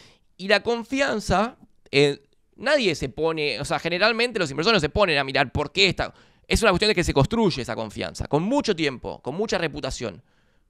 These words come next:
con décadas de, de, de reputación. Y una vez que está construida esa confianza, ese optimismo, es muy difícil de sacarlo. Al revés,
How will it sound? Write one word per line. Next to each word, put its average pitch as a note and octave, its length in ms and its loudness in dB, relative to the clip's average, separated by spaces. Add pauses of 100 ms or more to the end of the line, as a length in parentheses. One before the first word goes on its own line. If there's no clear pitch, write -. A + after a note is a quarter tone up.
con C#3 180 -6
décadas C#3 560 0 (260)
de, B2+ 380 -2
de, B2+ 200 -2
de C3 120 -4
reputación. B2+ 680 -6 (1160)
Y D#3+ 340 0
una A3 140 4
vez A3+ 80 6
que G#3+ 60 0
está F#3+ 120 2
construida G3+ 440 4
esa D#3 120 0
confianza, D#3+ 420 0
ese D#3 120 -2
optimismo, F3+ 680 -6 (180)
es D#3+ 160 2
muy F#3 160 2
difícil D#3+ 320 -6
de C3 80 -6
sacarlo. A#2 480 -6 (720)
Al C3+ 140 4
revés, E3+ 500 6